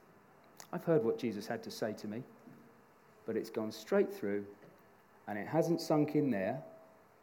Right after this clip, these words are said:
and it hasn't had a chance to land in here.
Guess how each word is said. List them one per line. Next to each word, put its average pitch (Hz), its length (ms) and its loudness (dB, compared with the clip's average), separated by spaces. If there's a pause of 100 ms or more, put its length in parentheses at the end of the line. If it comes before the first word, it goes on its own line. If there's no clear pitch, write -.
(680)
and 113 120 -2
it 110 80 -2
hasn't 143 300 2
had 135 140 2
a 135 40 0
chance 135 360 -2
to 120 100 0
land 131 300 4
in 117 160 2
here. 117 320 2